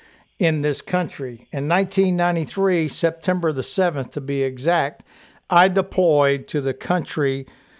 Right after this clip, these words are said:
of Somalia. And in Somalia, I had an experience that led me to believe that many people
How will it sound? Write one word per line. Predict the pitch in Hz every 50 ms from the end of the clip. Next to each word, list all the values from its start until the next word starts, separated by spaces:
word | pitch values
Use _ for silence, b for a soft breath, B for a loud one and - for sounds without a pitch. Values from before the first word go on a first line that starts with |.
| B B B B B B B _ -
of | 175 160 160 160 160 160 156 147
Somalia. | - - - - 170 160 160 170 180 180 165 143 131 123 123 - - _ _ b b b b b b b b b b b _ _ _ -
And | 175 156 151 151 165
in | - 214 185 196
Somalia, | 196 202 - - 190 175 160 170 185 214 220 202 175 160 151 143 135 131 143 135 - _ _ _ -
I | 170 165 170 175
had | 156 127 117 160 170 170 165 165 160 160 160 214 -
an | - 175 147 143
experience | 143 127 - - - - _ - 208 208 214 202 185 170 160 151 143 139 131 - - - - - b b b b b b b b b b b b
that | 156 135 156 151 151 170 -
led | 165 156 170 175 175
me | 165 165 170 170 156
to | - - 165
believe | 143 139 151 147 156 160 156 151 151 151 147 147 139 - - _ b b b b b b b b b b b b
that | 170 127 143 147 151 147 147 156 - -
many | 147 147 160 175 175 180 180
people | - - - 175 170 131 - 143 135 131 131 127 120